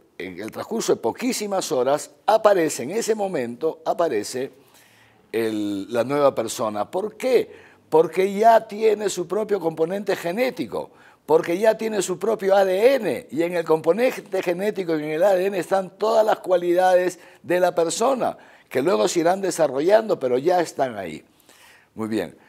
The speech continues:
Luego, este óvulo fecundado, ¿no es cierto?, empieza su proceso de subir, digamos así, ascender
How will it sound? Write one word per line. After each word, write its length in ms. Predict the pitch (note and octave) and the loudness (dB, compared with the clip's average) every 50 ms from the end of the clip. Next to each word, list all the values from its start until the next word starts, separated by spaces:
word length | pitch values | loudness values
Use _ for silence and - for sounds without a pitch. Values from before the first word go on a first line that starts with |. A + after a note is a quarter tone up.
| _ _ _ | _ _ _
Luego, 600 | B2 D3+ G3 A#3 C4 B3+ C4 C4+ B3+ - - - | 4 6 6 6 6 6 2 2 2 0 -4 -2
este 260 | - C#3 B2+ - - A#2+ | -2 -2 -2 0 -2 -2
óvulo 240 | A#2+ D3+ D#3 E3 | 0 2 2 2
fecundado, 580 | D#3 G3+ G#3 A3 C4 B3 A3+ G3+ F#3 G3 D4+ A#3+ | 2 2 0 0 -2 0 2 4 4 4 4 2
¿no 80 | G#3 E3+ | 0 -2
es 60 | D#3 | 0
cierto?, 220 | F3+ F#3 F#3 F#3 | 0 0 0 0
empieza 380 | E3 C#3+ D#3 F3+ E3 - F#3 F3 | -2 0 0 0 0 2 0 -2
su 180 | E3+ - A3 G3 | -2 -4 -4 -2
proceso 720 | G#3 G#3+ G#3 - - F3 D#3 C#3+ - G#3+ B3 - - - - _ _ _ _ _ _ | 0 0 2 2 4 2 2 4 2 2 0 0 -2 -12 -20 _ _ _ _ _ _
de 340 | - C3 C#3 C#3 C#3 C3+ - | 0 2 2 2 0 -2 -10
subir, 600 | - - - - A3 F#3+ F3+ F3 F#3 A3 A3+ - | -12 -10 -8 -6 -6 -4 -2 -2 -2 -2 -4 -8
digamos 400 | - G#2 F#2+ F#2+ A2 B2 D3+ D#3 | -14 -12 -8 -8 -6 -6 -4 -2
así, 480 | F#3+ G3+ - F#3+ F#3 G3+ A#3 - - _ _ | -2 0 0 -2 -4 -6 -6 -10 -18 _ _
ascender 680 | C#3+ F3 - - F3+ D3 C3+ B2 B2 C#3+ E3 - - | -4 -4 -2 -4 -6 -4 0 2 2 2 2 -2 -10